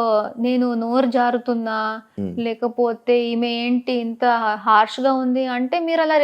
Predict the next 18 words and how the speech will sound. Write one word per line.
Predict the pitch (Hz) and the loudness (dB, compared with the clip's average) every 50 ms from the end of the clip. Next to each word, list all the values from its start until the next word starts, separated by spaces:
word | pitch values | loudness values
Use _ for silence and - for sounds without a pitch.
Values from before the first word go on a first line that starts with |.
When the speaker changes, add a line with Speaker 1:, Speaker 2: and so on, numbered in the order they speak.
| 262 - - - - _ _ - | 2 0 -2 -10 -20 _ _ 0
Speaker 1:
అలా | - 302 320 320 | 2 4 4 4
ఆడకండి, | 302 285 311 359 403 392 392 359 311 262 220 202 - - - | 4 6 6 6 6 6 6 4 4 2 0 -2 -6 -4 0
నన్ను | 269 285 302 330 | 0 2 2 2
Speaker 2:
Hmm. | 302 | 0
Speaker 1:
ట్రిగ్గర్ | - 320 311 269 370 381 339 - | 2 0 2 2 2 0 0 -2
చేయకండి. | 330 320 330 330 330 320 269 226 196 - - - | -4 -2 -2 -2 -2 -2 -4 -4 -6 -8 -6 -6
Speaker 2:
Hmm. | 208 196 | -6 -6
Hmm. | 180 - 95 95 85 | -6 -8 -8 -10 -10
Hmm. | - - 90 - - _ _ _ _ _ _ _ _ _ _ _ _ - 240 - - - | -10 -12 -14 -14 -16 _ _ _ _ _ _ _ _ _ _ _ _ -12 -12 -4 2 4
Speaker 1:
ని-, | 254 247 220 | 4 6 6
మీరు | 254 269 277 339 381 403 403 392 359 302 269 254 247 247 240 | 6 6 6 4 4 4 2 2 2 2 0 0 0 0 2
నన్-, | 240 240 247 254 269 277 277 262 - 233 | 4 4 4 4 4 4 2 0 0 0
నన్ను, | 240 240 240 262 294 330 330 269 - - _ _ _ _ - 214 | 0 2 2 2 4 4 2 2 0 -2 _ _ _ _ -2 0
Speaker 2:
Hmm. | 208 214 | 0 0
Speaker 1:
ఆ, | 220 214 208 196 208 | 0 -2 -4 -4 -6
బ్యాడ్‌గా | 214 202 196 220 220 220 233 269 294 277 330 311 | -2 2 6 6 8 8 8 8 6 6 2 2
ట్రీట్ | 277 - 254 269 285 277 - - 294 | 0 0 0 0 0 -2 -4 -4 -4
చేస్తే | 240 214 208 - _ - 185 185 202 262 415 | -4 -4 -6 -14 _ -8 -6 -4 -4 -4 -4